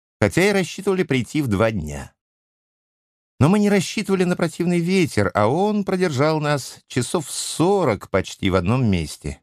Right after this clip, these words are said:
На этом коротеньком переходе не случилось ничего особенного. Я не упоминаю о качке, и это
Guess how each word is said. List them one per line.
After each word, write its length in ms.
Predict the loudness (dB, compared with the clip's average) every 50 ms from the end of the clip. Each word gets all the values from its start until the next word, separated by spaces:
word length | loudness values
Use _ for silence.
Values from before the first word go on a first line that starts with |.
| _ _ _ _ _ _ _ _ _ _ _ _ _ _ _ _ _ _ _
На 220 | 0 2 2 4
этом 300 | 2 2 0 0 -2 -2
коротеньком 600 | 0 0 0 0 0 0 -2 -2 0 0 -2 0
переходе 600 | 0 0 0 0 0 0 0 0 2 0 0 -2 -4 _ _ _ _ _ _ 0
не 140 | 0 0
случилось 540 | 0 0 0 -2 0 2 2 2 2 2 0
ничего 440 | 0 -2 -2 -2 -2 0 2 2 2
особенного. 800 | 0 -2 -4 -6 -6 -4 -4 -6 -6 -8 -8 -8 -8 -10 -12 -14 _ _ _ _ _ _ _ _ _ _ _ _ _ _ _
Я 180 | 0 2 2 4
не 120 | 4 4
упоминаю 580 | 2 2 2 0 2 2 2 2 2 2 0 0
о 60 | -2
качке, 460 | -2 -4 -6 -6 -6 -6 -4 -2 -2
и 300 | 0 0 0 0 0 0
это 440 | 0 0 0 0 0 -2 -2 -2 -6